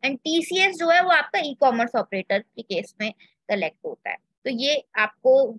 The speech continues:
चीजें ध्यान रखनी पड़ेगी। टीसीएस के केस में शायद ज्यादा लोग होंगे, क्योंकि बहुत सारे लोग हैं जो आजकल Amazon वगैरह, Flipkart वगैरह पे अपना सामान बेचते हैं, जहाँ पे Amazon, Flipkart उनका टीसीएस कलेक्ट करता है, या फिर Zomato, Swiggy भी अब आ गए हैं इसमें,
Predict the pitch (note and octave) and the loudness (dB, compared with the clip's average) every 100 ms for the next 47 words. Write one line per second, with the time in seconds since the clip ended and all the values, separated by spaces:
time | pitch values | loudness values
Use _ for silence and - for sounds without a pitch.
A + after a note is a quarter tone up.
0 | - B3+ C4 A#3+ B3+ G#3 G#3 A3 A#3+ A3+ | -10 0 0 0 0 0 -2 -6 -6 -4
1 | G#3+ B3+ C#4+ C#4+ D#4+ D4+ D4 C#4+ C#4+ D4+ | -6 -8 -8 -8 -6 -6 -2 -2 -2 -4
2 | D4 C#4+ C4 A#3+ G#3 C4 C4+ C4 C4 A#3+ | -4 -2 2 2 2 2 2 2 -2 -6
3 | C#4+ - - _ C4+ C#4 B3 C#4 C#4 D4 | -8 -10 -20 _ -12 -8 -2 0 0 0
4 | D4 C#4+ B3+ C4 C4 C#4 A3 G3+ - B3+ | -2 0 0 0 -2 0 0 -2 -4 -2
5 | A#3 G#3+ A#3 B3 A#3+ B3 A#3 A3+ A3 A3+ | -2 -4 -6 -6 -6 -6 -6 -4 -4 -4
6 | A#3 A#3+ - A3+ A3 A3 G#3+ G#3+ A3 A#3 | -8 -12 -8 -8 -6 -4 -2 -2 -2 -6
7 | A#3 A#3+ A#3+ G3 G3+ A3 G#3+ F3+ - - | -6 -10 -8 -8 -6 -6 -8 -12 -14 -8
8 | B3 A3+ - - _ _ A#3 G#3+ B3+ A3 | -6 -6 -8 -20 _ _ 2 2 2 0
9 | G3+ G#3+ A3+ A#3 A#3 A3 - A3+ G#3+ G#3+ | 0 0 0 0 0 -4 -2 -2 -2 -4
10 | A#3 A#3 A3+ A#3 A3 A#3+ A#3+ A#3 A3+ A#3 | -8 -6 -6 -8 -6 -4 -4 -4 -4 -4
11 | G#3+ A#3+ A#3 B3+ B3 B3 A#3 G3+ C4+ C4 | -4 0 0 0 0 0 0 -4 -6 -10
12 | C4 G#3+ C4 A#3+ C4+ B3 A3+ G#3+ A3+ A3+ | -12 -12 -12 -4 -4 -2 -2 -4 -6 -8
13 | A3 A3+ - A#3 A#3 | -8 -10 -12 -14 -14